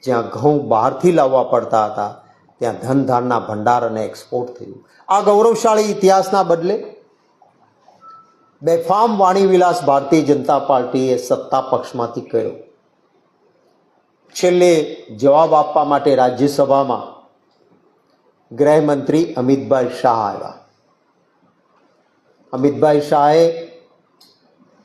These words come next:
ઇતિહાસ જુદો, વાર્તા જુદી. તથ્ય કંઈ હોય, હકીકત કંઈ હોય, અને કોંગ્રેસ પર આરોપનામા સાવ ખોટા ચાલુ કર્યા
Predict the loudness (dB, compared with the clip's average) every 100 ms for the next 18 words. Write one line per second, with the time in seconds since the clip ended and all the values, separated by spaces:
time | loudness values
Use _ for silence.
0 | -20 _ _ -4 2 4 4 2 0 -4
1 | 0 2 4 6 4 2 -4 -14 -20 _
2 | _ _ _ -6 0 2 2 0 0 0
3 | -2 2 2 2 -6 -18 -20 _ _ _
4 | _ _ _ _ _ _ _ -6 -4 -4
5 | 0 2 2 2 4 4 4 4 2 -2
6 | -14 -20 _ _ _ _ -2 0 0 2
7 | 0 0 0 2 4 4 4 2 -4 -16
8 | -20 _ _ _ _ _ -2 0 2 2
9 | 4 2 2 0 2 4 2 2 -2 0
10 | 0 -2 -2 0 2 0 -2 0 0 -2
11 | 0 0 -2 -2 -2 -2